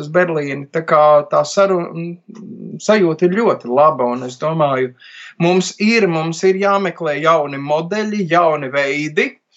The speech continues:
Mēs nedrīkstam izdomāt, uh, riteni no jauna, bet savā ziņā mums ir jāielēc tajā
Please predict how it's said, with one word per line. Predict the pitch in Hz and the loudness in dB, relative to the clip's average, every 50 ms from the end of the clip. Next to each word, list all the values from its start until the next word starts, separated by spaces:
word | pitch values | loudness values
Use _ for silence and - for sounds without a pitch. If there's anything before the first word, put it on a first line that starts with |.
| _ - - - - _ - | _ -20 -20 -20 -20 _ -6
Mēs | 165 165 165 160 180 | -2 -2 0 0 0
nedrīkstam | 185 190 175 170 160 139 135 - - 165 165 180 | 0 0 0 0 -2 -2 -4 -6 -6 -2 0 0
izdomāt, | 190 180 160 165 151 147 139 135 135 131 131 135 131 - | 0 0 2 2 4 4 2 2 0 0 0 0 -2 0
uh, | 156 143 135 135 135 131 131 131 131 135 | 0 2 2 4 4 4 2 2 0 0
riteni | 143 170 196 180 - 202 180 156 147 | 0 0 -2 -2 -2 -2 -2 -2 -2
no | 139 135 127 123 123 | -4 -2 -2 0 0
jauna, | 135 139 135 143 147 175 196 220 233 214 | 2 4 4 4 4 2 2 0 -2 -2
bet | 180 156 - - | -2 -4 -4 -6
savā | - - - 160 160 156 147 139 | -10 -6 -2 0 2 2 2 2
ziņā | 131 143 165 165 160 143 135 127 127 131 | 0 -2 -4 -4 -2 -2 -2 -2 -2 -4
mums | 139 143 151 147 - | -6 -8 -8 -8 -8
ir | 156 143 156 | -4 0 2
jāielēc | 160 160 156 143 127 123 131 123 123 127 - | 2 2 2 2 0 2 2 0 0 -2 -4
tajā | - 131 131 120 120 | -2 0 2 4 4